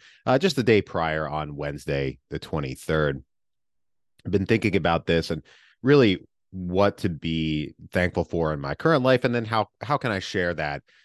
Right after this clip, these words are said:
you know, for you guys? And maybe you can relate, maybe you can't, but, uh, I'm hoping this, this will, this reflection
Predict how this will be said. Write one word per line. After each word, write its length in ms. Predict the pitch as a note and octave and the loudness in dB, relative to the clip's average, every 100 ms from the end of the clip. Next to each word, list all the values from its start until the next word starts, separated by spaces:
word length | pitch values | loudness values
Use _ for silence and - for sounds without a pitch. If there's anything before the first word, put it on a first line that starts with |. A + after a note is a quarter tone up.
| _ | _
you 100 | D#2 | -6
know, 60 | D2 | -6
for 120 | D#2+ | -4
you 140 | D#2 | -4
guys? 260 | C#2+ C#2+ D2 | -2 -2 0
And 80 | A#2 | 2
maybe 220 | D3 A#2 | 4 4
you 160 | G2+ F#2+ | 2 2
can 440 | F2+ E2 D2+ C2+ _ _ | 0 0 -4 -8 _ _
relate, 420 | - F2 E2 D#2+ D2 | -6 -2 0 0 -2
maybe 240 | D#2 C#2+ | -8 -8
you 120 | C#2 | -12
can't, 420 | - C#2+ C2+ B1 - | -12 -10 -10 -10 -10
but, 240 | B1+ - | -10 -8
uh, 80 | C#2 | -8
I'm 140 | B1+ | -8
hoping 360 | - G#2+ - D#2 | -2 0 0 -2
this, 280 | C#2+ - - | -4 -8 -10
this 280 | D#2+ D2 - | -8 -6 -6
will, 320 | C#2+ C2+ A#1 - | -4 -6 -8 -8
this 160 | E2+ E2+ | -6 -4
reflection 680 | - G2 F2 - C#2+ C2 | -2 0 0 0 -2 -2